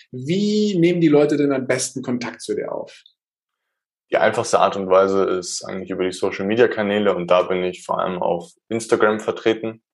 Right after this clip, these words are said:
Speaker 1: Mhm.
Speaker 2: mit, äh, at Timon Loy, ganz einfach mein Name. Und, äh, ansonsten auch auf, äh, LinkedIn, auch dort einfach, äh, Timon Loy, da mir einfach eine kurze Nachricht schreiben und dann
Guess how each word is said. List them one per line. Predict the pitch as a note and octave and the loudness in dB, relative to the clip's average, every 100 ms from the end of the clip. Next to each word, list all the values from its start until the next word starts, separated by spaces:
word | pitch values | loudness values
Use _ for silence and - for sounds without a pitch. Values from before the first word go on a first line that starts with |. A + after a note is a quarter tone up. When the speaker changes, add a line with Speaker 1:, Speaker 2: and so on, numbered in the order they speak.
| _ - | _ -8
Speaker 1:
Mhm. | F#2+ | -2
Speaker 2:
mit, | F#2+ E2+ F#2+ | -2 -2 -2
äh, | |
at | F2+ F2 G2 G2+ - - | 0 2 0 -2 -4 -16
Timon | - G#2+ G2 F#2 | -4 0 2 4
Loy, | G2 A#2 | 6 6
ganz | A2+ F#2+ F2+ | 4 0 0
einfach | G2+ G2 F2+ | -4 -4 -6
mein | F#2 F#2 | -4 0
Name. | F#2+ G2 G2+ - - - - | 0 0 -8 -16 -20 -10 0
Und, | F#2 F#2 F2+ F2+ F2+ F2+ | 2 2 0 -4 -4 0
äh, | |
ansonsten | F2 F2 E2+ E2+ - F2+ F2+ F#2+ - D#2+ | 0 2 0 0 0 2 0 0 -6 -2
auch | D2+ F2+ - | 2 0 2
auf, | D#2+ E2+ E2+ - | 2 2 0 -2
äh, | E2+ E2 E2+ | 2 2 2
LinkedIn, | E2+ G2+ G2+ G2 F2+ F2 _ - _ | 0 -2 -2 -4 -4 -8 _ -20 _
auch | E2+ E2 | -2 0
dort | E2+ E2+ E2+ | -2 -6 -6
einfach, | F2 E2+ E2 - | -10 -8 -12 -8
äh, | - E2+ E2 - | -6 -6 -6 -8
Timon | G#2 F#2 F2+ | -4 -2 4
Loy, | F#2+ G2 | 6 6
da | F#2+ F#2+ | 4 4
mir | G2 | 4
einfach | F#2+ - F2+ | 2 0 -6
eine | F#2 | -4
kurze | A2 - G2 | -4 -2 0
Nachricht | G2+ G#2 - | 0 0 -8
schreiben | - G#2 G#2 G2 | 2 4 4 -2
und | F2+ F2 | -2 0
dann | F2+ F2 | 0 -2